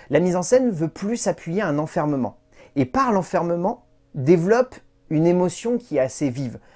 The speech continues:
Cette émotion du « je ne peux me reposer sur personne ». Il n'y a rien de pire pour un être humain que d'être coincé dans une situation et de savoir que personne ne peut nous aider à part nous-mêmes. Et j'ai beaucoup aimé ça. Parce que du coup,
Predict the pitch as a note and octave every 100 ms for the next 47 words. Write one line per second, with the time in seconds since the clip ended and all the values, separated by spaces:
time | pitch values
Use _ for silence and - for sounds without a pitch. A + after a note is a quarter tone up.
0 | - - D3+ E3+ E3 E3 - A3+ A#3+ C3
1 | E3+ G#3+ C4 _ B2 C3+ D3 F#3+ F#3 D#3+
2 | - - D3+ C#3+ F3 C3+ - B2+ - -
3 | - _ _ _ _ _ - - - C3+
4 | D#3 A3+ G#3+ - F#3 F3 - A#2+ A#2+ A#2
5 | - A2+ F3+ _ _ _ _ _ - -
6 | C3+ C3 G3+ G#3 A3+ G3 D3 D3+ - C#3+
7 | B2+ G#3 E3+ B2 - B2 F3 - - -
8 | F#3+ - - D#3+ D#3 C#3+ B2 C3 B2 A2+
9 | A#2 A2+ C3+ B2 G#2 G#2+ G#2 - - -
10 | - - - - - - - - - -
11 | D3 C#3 D3 D3+ D3 D#3 B2+ A#2+ - -
12 | _ _ - - - C3 C#3 - G3